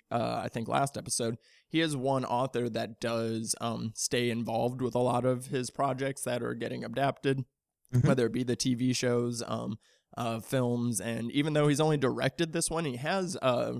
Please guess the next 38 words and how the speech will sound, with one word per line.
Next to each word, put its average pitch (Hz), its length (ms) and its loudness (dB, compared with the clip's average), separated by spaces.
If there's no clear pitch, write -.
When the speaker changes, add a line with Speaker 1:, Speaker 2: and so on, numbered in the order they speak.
Speaker 1:
written 143 220 2
the 123 80 -4
screenplay 196 500 0
for - 120 -4
quite 139 240 2
a 117 40 -2
bit, 120 280 2
for 127 140 0
quite 127 240 0
a - 20 4
Speaker 2:
Yeah. 101 80 2
Speaker 1:
few 131 180 4
of 110 140 -4
'em, 117 160 -2
uh, 135 100 6
Speaker 2:
Mm-hmm. 123 120 6
Speaker 1:
including, 127 680 2
um, 113 420 -4
he 143 240 2
wrote 135 280 2
the 120 60 0
screenplay 120 720 0
for 117 400 0
the, 117 240 0
uh, 113 300 0
T 127 220 2
V 120 360 2
version 117 480 0
of 113 180 -4
The - 80 -6
Shining 127 540 0
that 113 120 -4
Mick 123 200 -6
Garris 123 380 2
directed, 120 520 -4
which, 117 380 -6
you 120 100 -6
know, - 240 -8